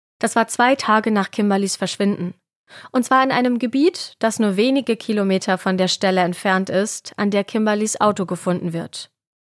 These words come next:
Brett kennt die Gegend, fährt dort öfter herum und entdeckt an diesem Samstag im Februar einen kleinen,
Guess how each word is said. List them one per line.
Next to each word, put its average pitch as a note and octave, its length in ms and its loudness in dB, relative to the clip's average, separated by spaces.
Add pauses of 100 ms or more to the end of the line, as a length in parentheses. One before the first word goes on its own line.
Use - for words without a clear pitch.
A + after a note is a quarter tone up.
(120)
Brett E4+ 200 4
kennt A#3 240 2
die A3 100 0
Gegend, - 520 -6
fährt C4+ 240 0
dort B3 180 2
öfter A#3 300 0
herum G3+ 480 4
und F#3 400 -4
entdeckt F#3+ 380 -2
an F#3+ 120 0
diesem A3+ 280 -2
Samstag F#3 560 -2
im G3 100 -4
Februar F3+ 720 -2
einen F3+ 260 -2
kleinen, A3+ 680 0